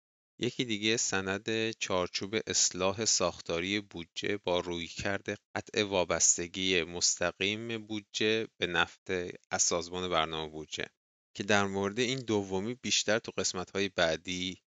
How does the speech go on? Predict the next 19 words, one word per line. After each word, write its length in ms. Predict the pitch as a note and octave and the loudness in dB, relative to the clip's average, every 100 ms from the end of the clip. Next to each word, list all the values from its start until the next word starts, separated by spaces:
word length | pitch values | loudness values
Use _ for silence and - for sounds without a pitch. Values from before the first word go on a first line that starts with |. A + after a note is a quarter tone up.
| _ _ - | _ _ -6
صحبت 480 | G2+ F2+ - E2+ - | -4 -2 2 2 2
خواهم 400 | D#2 D2 B1+ A#1 | -4 -2 -4 -6
کرد. 320 | - G1+ - _ _ _ _ _ _ | -8 -8 -8 _ _ _ _ _ _
انتشار 480 | C#3 D3 D3+ D3+ C#3 | -6 0 2 2 2
این 200 | C#3 C3+ | 2 0
قسمت 480 | B2 B2 - A#2 - | 0 0 2 0 -2
خیلی 380 | - - A#2 B2 | -4 -2 -2 -2
طول 260 | - G2+ | -6 -8
کشید. 400 | F#2+ F2+ - G2 | -6 -4 -4 -4
فکر 140 | - F#2 | -8 -12
کنم 260 | - G2+ G#2 | -8 -8 -6
چهار 300 | - G2 F#2+ | -2 0 0
ماه 200 | G2+ G2 - | 0 -4 -2
فاصله 420 | F2 - F2+ F#2 | -2 -2 -2 -2
افتاد. 540 | - G#2+ - F#2 F2+ - _ _ _ _ - | -4 -6 -4 -2 -2 -6 _ _ _ _ 0
چند 280 | G2+ F#2+ F2+ | 4 4 2
ماه 320 | F#2+ G#2+ A#2 | -4 -4 -4
گذشته 540 | G2+ F#2+ F2+ - G#2+ | -4 -2 -2 -2 -2
بسیار 580 | G2+ - - G2 F#2+ G2+ | -4 -4 -2 0 2 0